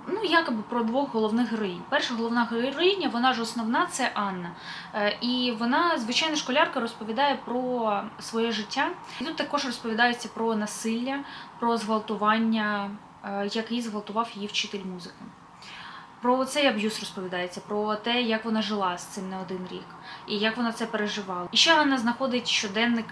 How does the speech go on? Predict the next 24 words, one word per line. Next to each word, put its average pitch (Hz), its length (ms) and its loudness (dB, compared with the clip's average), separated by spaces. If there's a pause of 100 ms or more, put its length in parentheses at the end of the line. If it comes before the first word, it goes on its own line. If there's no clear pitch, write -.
Сари. 180 520 0 (380)
А, 196 160 4
вона 233 320 6
єврейка, 240 880 2
під - 120 -6
час 226 160 2
Другої 214 240 0
світової 202 420 -2
війни 240 440 0
вела 233 340 6
цей 196 160 -4
щоденник, 277 640 0 (380)
і 285 300 0
через 233 320 2
цей 247 260 0
щоденник 254 640 0
Анна, 247 480 4 (440)
а, 220 160 8
намагається 247 440 4
зрозуміти, 220 540 2
хто 339 280 -2
ця 330 160 -4
Сара 233 320 4
була, 208 420 0